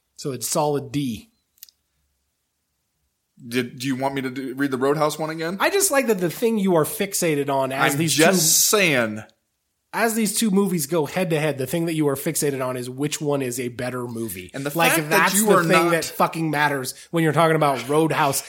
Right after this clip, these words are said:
Speaker 1: and Point Break. Which one of these is the better film? The
Speaker 2: And I'm glad
Speaker 1: piece
Speaker 2: you
Speaker 1: of
Speaker 2: said that
Speaker 1: art
Speaker 2: so I can
Speaker 1: house
Speaker 2: point
Speaker 1: cinema.
Speaker 2: out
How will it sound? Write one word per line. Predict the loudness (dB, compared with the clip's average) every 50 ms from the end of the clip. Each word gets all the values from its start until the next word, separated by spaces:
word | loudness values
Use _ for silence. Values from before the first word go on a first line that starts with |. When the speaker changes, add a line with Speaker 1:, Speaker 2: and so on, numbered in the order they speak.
| -8 -4
Speaker 1:
and | -2 -2 -2 -2 -4
Point | -2 2 2 2 2 0 0
Break. | 0 2 2 2 0 -4 -8 -18 -14 -8
Which | -4 -4 -4 -2 -2 0
one | 2 2 2
of | 2 2
these | 2 2 2 2 0
is | -2 -2 -2 -2 0 0
the | -2 -2
better | 0 2 2 4 4 6 4 4
film? | 2 0 -4 -6 -6 -8 -6 -8 -8 -10 -12 -14 _ -20 -20 _ _
The | -2
Speaker 2:
And | 0 0
I'm | 2 4
glad | 6 6 6 6
Speaker 1:
piece | 6
Speaker 2:
you | 4 2
Speaker 1:
of | 2
Speaker 2:
said | 2 0 -2 0 2 2 2 2 2 0
that | 0 0 2 0 -2 0
Speaker 1:
art | 2 2 4 4
Speaker 2:
so | 4 4
I |
can | 6 6 6 6
Speaker 1:
house | 6 4 2 2 0
Speaker 2:
point | 2 2 4
Speaker 1:
cinema. | 4 6 6 6 6 4 4 2
Speaker 2:
out | 0 0 -2 -6 -10